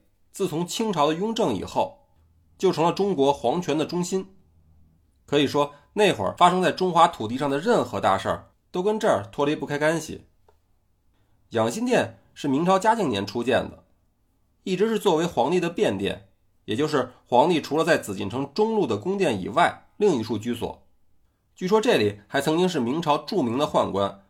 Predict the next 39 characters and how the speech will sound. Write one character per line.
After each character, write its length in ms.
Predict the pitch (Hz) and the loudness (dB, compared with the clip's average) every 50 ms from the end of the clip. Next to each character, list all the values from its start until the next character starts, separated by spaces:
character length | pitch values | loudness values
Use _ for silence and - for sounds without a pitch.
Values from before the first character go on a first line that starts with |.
| _ _ _ | _ _ _
被 120 | - 170 | -6 -6
称 160 | 165 196 202 196 | -2 0 0 2
为 140 | 202 202 196 | 2 0 0
“九 220 | 202 - 110 95 104 | -2 -4 -4 -4 -4
千 240 | - - 180 185 | -2 -2 -2 0
岁” 140 | 180 185 143 123 | 0 0 0 0
的 80 | 127 | 0
魏 180 | 135 175 151 127 | 0 0 -2 0
忠 160 | 160 180 185 | 0 0 -2
贤 220 | 180 - 107 104 | -2 -2 -2 -2
的 80 | 143 170 | -2 -2
住 180 | 170 143 104 90 | -2 -4 -4 -6
处。 260 | - - - - _ _ _ _ _ _ _ _ _ _ _ _ _ - | -6 -10 -14 -14 _ _ _ _ _ _ _ _ _ _ _ _ _ -2
但 200 | 139 135 127 104 | 2 4 4 4
啊， 180 | 92 87 - - _ - | 2 0 -4 -10 _ -6
这 100 | 139 135 | -6 -4
多 160 | 135 165 165 | -2 0 2
半 160 | 180 143 113 | 2 2 2
是 60 | 107 | 0
讹 200 | 98 98 110 151 | -2 0 0 0
传， 280 | 151 - 104 90 - - - - - - - - - - - - _ _ _ | 0 -2 -4 -6 -6 -6 -6 -8 -8 -8 -10 -12 -16 -20 -20 -20 _ _ _
因 160 | - 190 208 | 0 2 2
为 160 | 214 220 220 - - _ - | 2 2 0 -4 -14 _ -8
自 140 | - 202 | 0 6
打 120 | 180 127 104 | 6 6 6
明 240 | 101 110 127 185 190 | 6 2 -2 0 2
朝 160 | 170 143 127 | 2 0 0
开 220 | - 135 131 123 | 0 0 -2 -2
始， 260 | - 101 - - - _ _ _ _ _ _ | -2 -6 -10 -12 -14 _ _ _ _ _ _
无 160 | - 110 131 175 | -6 0 2 4
论 160 | 185 160 135 | 4 4 4
宦 260 | - - 196 151 143 | 2 2 0 0 0
官 140 | 139 175 185 | 0 0 -2
的 60 | 185 | -2
地 200 | 180 214 185 143 | -2 -2 -2 0
位 120 | 110 - | 0 -2
有 100 | 87 78 | -2 -4
多 240 | - - 123 165 180 | -6 -4 -2 -2 0
高， 360 | - 123 110 104 - - _ | 4 4 4 4 2 0 _